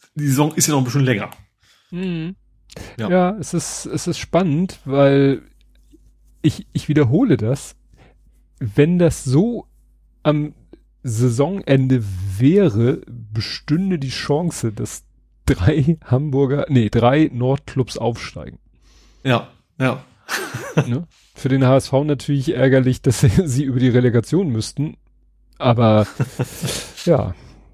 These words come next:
Speaker 2: naja, es ist, es ist immer noch, äh, immer noch alles sehr eng da oben. Ne? Fünfunddreißig,
Speaker 1: Mhm.
Speaker 2: dreiunddreißig, ne, seit, äh, Kiel und ihr und dann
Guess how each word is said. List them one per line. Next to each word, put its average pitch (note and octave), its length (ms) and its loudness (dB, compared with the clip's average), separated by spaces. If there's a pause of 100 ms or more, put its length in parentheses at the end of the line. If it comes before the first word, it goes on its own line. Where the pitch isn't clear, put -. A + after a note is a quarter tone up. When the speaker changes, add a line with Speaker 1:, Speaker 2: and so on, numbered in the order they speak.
(260)
Speaker 2:
naja, C#3 280 -2
es - 200 -10
ist, - 800 -6
es - 160 -4
ist C#3 140 -4
immer D#3+ 220 4
noch, - 420 0 (280)
äh, - 500 -20
immer F#3 160 2
noch G3 140 2
alles E3+ 260 2
sehr E3+ 180 6
eng A#2 160 2
da G2 100 0
oben. F#2+ 380 -10 (240)
Ne? C3+ 320 -12
Fünfunddreißig, C#3+ 920 2
Speaker 1:
Mhm. - 120 -4
Speaker 2:
dreiunddreißig, A#2+ 1040 0 (1160)
ne, D#3 140 0
seit, B2+ 400 0
äh, D2+ 520 -10
Kiel B2 240 2
und A2 60 -2
ihr D3 120 0
und C3 140 0
dann A2+ 200 0